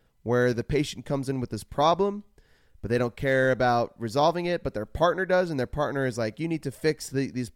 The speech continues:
you need to," to the patient, "You need to d-, you need to listen to the doctor and get this surgery and take this medicine and blah, blah, blah, because you need to, you needed to take care of yourself." But the patient's like,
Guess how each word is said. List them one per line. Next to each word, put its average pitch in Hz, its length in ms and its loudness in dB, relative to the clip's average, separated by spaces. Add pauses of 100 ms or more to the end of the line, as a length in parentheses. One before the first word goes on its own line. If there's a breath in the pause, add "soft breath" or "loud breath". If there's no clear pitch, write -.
you 139 140 -6
need 151 200 -2
to," 113 340 -2 (200)
to 127 140 -2
the 104 180 -2 (100)
patient, 110 440 -6 (360 soft breath)
"You 135 140 -2
need 147 320 -2
to 127 280 0
d-, 107 240 -12
you 131 140 -4
need 147 120 -2
to 120 80 -2
listen 139 260 -2
to 123 60 -8
the 117 60 -6
doctor 131 360 0
and 117 120 -6
get 151 160 -6
this 139 120 -6
surgery 131 360 -4
and 117 100 -8
take 147 140 -6
this 131 180 -10
medicine 127 460 -4
and 107 160 -8
blah, 139 120 2
blah, 127 120 0
blah, 117 300 -2
because 107 440 -6
you 147 160 -2
need 160 140 -2
to, 127 160 -8 (500 soft breath)
you 147 160 0
needed 165 200 0
to 139 60 -6
take 139 180 -2
care 131 120 0
of 120 80 -2
yourself." 120 240 -4
But 117 120 -10
the 107 60 -10
patient's 127 400 -4
like, 104 180 -6